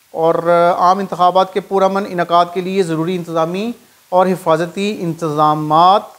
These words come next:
कर लिए गए हैं। और उन्होंने ये भी कहा जी कि शहरियों को वोट डालने के लिए महफूज और साजगार माहौल फराहम किया जाएगा। ये देखें, आज उन्होंने ये काफ़ी सारी बातें बड़ी कॉन्फिडेंस में ये कही हैं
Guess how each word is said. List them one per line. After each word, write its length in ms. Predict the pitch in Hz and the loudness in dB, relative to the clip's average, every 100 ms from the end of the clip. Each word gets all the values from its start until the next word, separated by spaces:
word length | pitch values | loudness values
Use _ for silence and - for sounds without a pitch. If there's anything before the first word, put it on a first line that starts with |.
| _ _ | _ _
कर 160 | 202 190 | -2 0
लिए 260 | 180 165 | -2 -2
गए 180 | 139 127 | -2 -6
हैं। 240 | 123 117 - _ _ _ | -8 -12 -16 _ _ _
और 140 | 196 214 | 0 2
उन्होंने 180 | 226 226 | 2 0
ये 100 | 226 | 0
भी 100 | 233 | 2
कहा 200 | 226 226 | 2 2
जी 140 | 233 | -2
कि 100 | 233 | -6
शहरियों 420 | - 214 233 240 | 0 -2 0 -4
को 480 | 233 220 247 254 - _ _ _ | 2 4 4 2 -12 _ _ _
वोट 300 | 165 190 226 | 2 4 4
डालने 340 | 208 196 208 208 | 4 2 0 -2
के 120 | 214 | -2
लिए 240 | 208 226 | 0 -2
महफूज 480 | 220 185 - 202 214 | -2 -4 -4 -4 0
और 100 | 214 | 0
साजगार 480 | 214 180 180 202 202 | 2 2 4 2 0
माहौल 320 | 185 165 196 | 2 2 2
फराहम 640 | 190 180 170 190 240 285 - - | 0 0 2 2 -2 -10 -16 -6
किया 180 | 156 139 | -2 -2
जाएगा। 440 | 131 120 113 117 - _ | -2 -4 -6 -10 -14 _
ये 120 | 180 | -4
देखें, 180 | 220 226 | -2 2
आज 180 | 226 226 | 2 0
उन्होंने 200 | 233 233 | -2 -4
ये 300 | 233 233 233 | -2 0 2
काफ़ी 220 | 220 208 | 0 0
सारी 180 | 220 220 | -2 0
बातें 500 | 196 185 208 214 214 _ _ _ _ _ | 0 0 -2 -4 -10 _ _ _ _ _
बड़ी 120 | 185 | -6
कॉन्फिडेंस 600 | 196 190 - 220 214 202 | -2 -2 0 2 2 -2
में 420 | 208 202 202 196 190 | -4 -2 0 -2 -2
ये 160 | 185 | -6
कही 300 | 185 165 226 | -4 -2 0
हैं 320 | 214 190 233 | 0 -2 -4